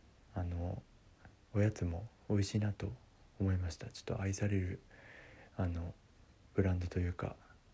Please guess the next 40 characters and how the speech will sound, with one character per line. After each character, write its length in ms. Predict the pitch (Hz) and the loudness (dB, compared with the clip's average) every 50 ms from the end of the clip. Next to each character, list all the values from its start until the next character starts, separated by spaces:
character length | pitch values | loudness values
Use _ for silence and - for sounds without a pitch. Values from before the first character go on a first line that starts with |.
| - - - - | -20 -20 -6 -4
納 100 | 104 95 | -4 -2
得 200 | - - 95 95 | -2 0 2 2
で 100 | 95 92 | 2 2
き 140 | 92 - 101 | 0 0 -2
ま 120 | 95 95 | -2 -2
し 80 | - - | -2 -4
た 100 | - - | -6 -6
ね。 260 | - 92 98 98 - - - - - - | -6 -6 -8 -10 -12 -16 -20 -20 -14 -10
あ 80 | 104 98 | -8 -8
の、 100 | 98 98 101 104 - - - - - - - - 107 | -6 -6 -8 -10 -12 -14 -18 -20 -20 -20 -8 -4 -2
ま 80 | 101 | -2
あ、 20 | 98 | 0
も 120 | 95 98 95 | 0 0 -2
と 80 | - | -2
も 60 | 123 | -2
と 80 | 120 120 | -2 0
あ 40 | 117 | 0
ま 60 | 120 | 0
り 60 | 117 113 | 0 -2
コ 180 | - - 117 | -2 -2 -2
ー 40 | 113 | 0
ヒ 120 | 107 117 | 0 2
ー 80 | 110 101 | 2 2
飲 100 | 98 95 | 2 2
ま 80 | 101 98 | 2 2
な 80 | 95 | 2
い 60 | 92 | 0
タ 120 | 90 - 92 | 0 -2 -4
イ 60 | 90 | -4
プ 120 | - - | -4 -4
な 80 | 95 87 | -4 -4
ん 60 | 85 | -4
で 80 | 87 87 | -4 -6
す 100 | - - | -4 -4
け 100 | - 104 | -4 -4
ど、 80 | - - - - - - - - - - - - - - - - - - - | -4 -6 -12 -14 -16 -20 -20 -18 -18 -18 -16 -16 -16 -18 -18 -20 -20 -12 -6
い 40 | 120 | -4
ろ 80 | 107 107 | -2 0
ん 120 | 110 110 | 2 2
な 200 | 107 107 110 - | 2 0 0 -4